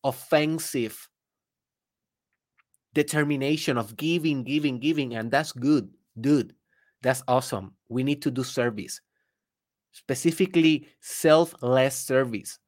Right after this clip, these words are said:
a service that is not about your ego and it's about improving the world. That's all good. But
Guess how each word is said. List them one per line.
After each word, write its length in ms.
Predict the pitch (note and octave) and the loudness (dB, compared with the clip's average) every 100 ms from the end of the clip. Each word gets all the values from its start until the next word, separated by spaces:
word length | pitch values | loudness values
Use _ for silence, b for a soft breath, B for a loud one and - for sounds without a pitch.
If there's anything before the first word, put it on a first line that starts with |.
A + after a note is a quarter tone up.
| - | -6
a 100 | C3+ | -4
service 560 | - E3 F3+ F3 E3 - | 0 2 4 2 0 -4
that 180 | A#2 C3+ | -2 -2
is 140 | D3 | -2
not 180 | D#3+ D#3 | -2 2
about 320 | D3+ D3 C#3+ | 4 4 4
your 180 | C3 G#2+ - | 2 -2 -2
ego 480 | D#3+ E3 E3 E3 E3 B B | 0 4 4 4 0 B B
and 140 | A#2+ | -2
it's 140 | C3 D3+ | 0 0
about 460 | C3+ C3 C#3 D3 C#3 | 4 6 6 4 -2
improving 540 | A2+ - D3+ C#3+ C#3+ | -8 -2 -2 0 0
the 100 | A#2 | 0
world. 380 | B2+ B2 G2+ - | 2 0 -2 -8
That's 260 | A2+ C3+ D3 | 0 0 0
all 200 | - E3+ | 2 2
good. 240 | D#3+ A2+ F2+ _ _ _ _ _ _ _ _ _ _ _ _ _ | 2 -2 -6 _ _ _ _ _ _ _ _ _ _ _ _ _
But 260 | B2+ C#3+ | 2 2